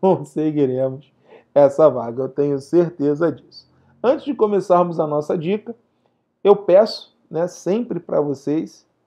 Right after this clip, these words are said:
pra galera ainda que não está inscrita, né,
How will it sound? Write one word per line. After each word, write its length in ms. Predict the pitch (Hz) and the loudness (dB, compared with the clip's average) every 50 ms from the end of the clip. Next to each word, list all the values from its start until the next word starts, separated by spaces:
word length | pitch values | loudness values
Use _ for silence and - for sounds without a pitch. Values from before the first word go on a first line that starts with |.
| _ _ _ _ _ | _ _ _ _ _
pra 120 | 135 139 | -6 -2
galera 340 | 135 143 139 135 147 151 151 | 0 0 2 2 2 2 2
ainda 200 | 147 147 147 143 | 0 0 -2 -4
que 120 | 147 156 | -6 -4
não 180 | 151 175 202 208 | -4 -2 -2 -2
está 280 | 170 - - - 143 143 | -4 -4 -2 -2 -2 -2
inscrita, 760 | 143 135 123 - - - 123 123 135 143 139 - 185 208 240 - _ _ _ _ _ _ _ _ _ _ | -2 -6 -12 -16 -16 -12 -8 -8 -8 -6 -4 -2 -2 -2 -2 -6 _ _ _ _ _ _ _ _ _ _
né, 240 | - - 78 - - | -12 -12 -12 -12 -12